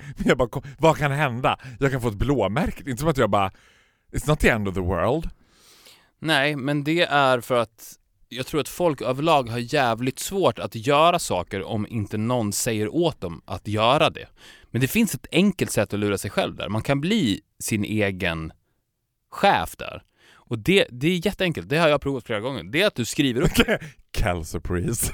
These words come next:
Speaker 2: Men du, om du bara skriver upp det och läser det för dig själv. Om du skulle skriva så här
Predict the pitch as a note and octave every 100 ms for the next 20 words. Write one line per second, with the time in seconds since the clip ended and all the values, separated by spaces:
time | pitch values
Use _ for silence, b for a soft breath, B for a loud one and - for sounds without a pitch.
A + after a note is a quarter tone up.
0 | G#4+ - E4+ - D#4 C4 D4 C4+ - F#3+
1 | F3 E3 F#3 F#3 - D#3 E3 G#3 - -
2 | B2+ E3+ G#3 G3+ A2+ F#2+ F2+ G2+ F#2 -
3 | - - - - - C#3 F3+ - C#3 D3
4 | D#3+ D3 E2+